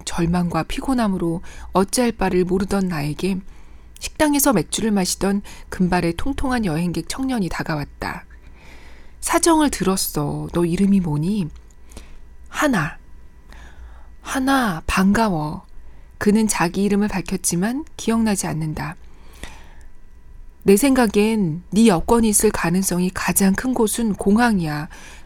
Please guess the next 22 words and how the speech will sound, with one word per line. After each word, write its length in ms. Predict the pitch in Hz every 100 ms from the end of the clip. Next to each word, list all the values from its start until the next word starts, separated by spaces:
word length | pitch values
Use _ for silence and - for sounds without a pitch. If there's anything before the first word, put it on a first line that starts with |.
| - -
그리고 540 | - 240 208 233 226
이곳 320 | 190 196 226
주인장은 760 | - 208 214 214 196 190 196 185
너를 300 | 160 175 190
묵게 320 | 175 - 220
하면 340 | 202 180 180
불법을 460 | 180 208 233 202 226
저지르는 500 | 196 160 196 180 170
게 80 | 160
돼. 380 | 151 160 160 - - - -
너에겐 520 | 180 185 190 220 247
두 160 | 247 -
가지 300 | 247 254 190
길이 200 | - 160
있어. 340 | 156 - 147 151 - - - -
하나는 560 | 269 254 240 277 320
공항에서 560 | - 185 190 185 185 180
여권을 420 | 151 - 196 202
되찾아 520 | 185 - 175 175 208
이곳에 400 | 180 175 196 208
돌아오는 520 | - 180 202 180 156
거. 220 | 151 147